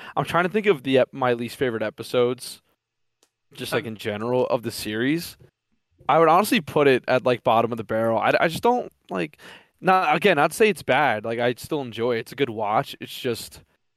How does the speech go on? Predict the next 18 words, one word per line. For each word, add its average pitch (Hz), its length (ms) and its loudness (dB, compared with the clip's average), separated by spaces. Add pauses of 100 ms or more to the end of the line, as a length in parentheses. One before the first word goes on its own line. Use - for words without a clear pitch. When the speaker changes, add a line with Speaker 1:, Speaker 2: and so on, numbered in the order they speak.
(840)
Speaker 1:
there's 127 180 -16
not 156 180 0
that 190 160 6
many 160 200 2
other 147 160 6
episodes 135 360 0
that 135 100 2
I 127 80 4
could 123 160 -10
think 120 200 -6
where 127 100 0
I'm 117 100 -2
like, 113 180 -4
"Man, 113 200 -6
I 110 60 -2
really 113 340 -6
just, 107 240 -14
like," 110 220 -6